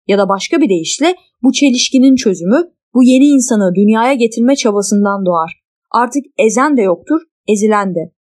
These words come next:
Sadece özgürlüğe ulaşma sürecindeki insan vardır." Bu sözlerle de birlikte ezilen konumunda, e,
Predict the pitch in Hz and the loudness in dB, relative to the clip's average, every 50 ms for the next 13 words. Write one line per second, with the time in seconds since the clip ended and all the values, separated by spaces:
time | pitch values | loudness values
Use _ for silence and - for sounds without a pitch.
0 | _ _ _ - - - 262 262 277 233 269 - 226 - 214 226 208 185 220 240 | _ _ _ -10 -6 -2 -2 0 0 -2 -2 -4 -2 0 0 0 0 0 0 2
1 | 220 269 262 208 208 208 202 202 - - 240 233 - 208 190 175 160 175 185 175 | 4 4 2 2 0 -2 -4 -4 -4 -6 -6 -4 -2 -2 -2 -2 -2 -4 -4 -4
2 | 190 - - - - 214 220 196 180 - 214 208 190 185 175 165 165 156 165 170 | -4 -4 -6 -6 -2 0 0 0 0 -2 -4 -4 -6 -8 -14 -14 -14 -12 -14 -14
3 | - - _ _ _ _ _ _ _ _ _ _ _ _ _ _ _ _ _ _ | -14 -14 _ _ _ _ _ _ _ _ _ _ _ _ _ _ _ _ _ _
4 | - 403 381 - 466 392 370 311 339 359 359 349 320 277 214 202 185 180 175 175 | -4 -4 -2 -2 -2 -4 -2 0 0 0 0 2 0 -2 -2 -2 -4 -4 -8 -8
5 | 185 180 - 339 339 339 - - - 190 233 233 202 233 262 302 320 320 285 - | -8 _ -2 -2 -2 -2 -4 -4 -2 0 0 0 2 0 0 0 0 -2 -2 -2
6 | 254 220 208 196 185 180 180 180 185 254 202 - 311 - - - - 95 - | -2 0 0 0 -2 -2 -2 -2 -2 -2 0 -2 -4 -6 -8 -14 -8 -4 -2